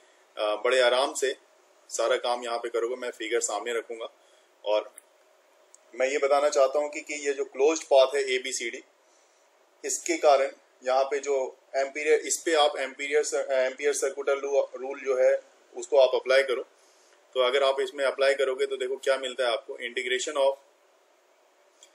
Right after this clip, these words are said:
इस loop का integration करोगे तो loop बना दिया B dot डीएल, ठीक है, B dot डीएल आपने ले लिया। अ, this one is equal to, आपको अच्छे से पता है,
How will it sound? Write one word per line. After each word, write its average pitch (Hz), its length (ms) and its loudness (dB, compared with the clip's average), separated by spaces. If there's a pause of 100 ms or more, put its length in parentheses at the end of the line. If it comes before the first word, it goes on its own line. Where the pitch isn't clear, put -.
(360)
इस 131 200 -6
loop 147 260 -8
का 151 100 2
integration 135 500 -2
करोगे 131 260 0
तो 135 100 0 (280)
loop 131 240 -10
बना 127 200 -2
दिया 127 180 -4 (340)
B 139 180 -8
dot 139 240 4
डीएल, 104 280 -2 (1400)
ठीक 123 140 -12
है, 123 120 -2 (180)
B 143 200 -12
dot 139 260 4
डीएल 135 240 -2
आपने 135 220 -2
ले 127 180 -4
लिया। 135 160 -6
अ, - 600 -10
this 120 200 -6
one 139 140 0
is 135 160 -6
equal 131 260 -4
to, 135 100 2
आपको 127 200 0
अच्छे 131 200 -4
से 139 140 0
पता 127 240 -2
है, 131 100 -6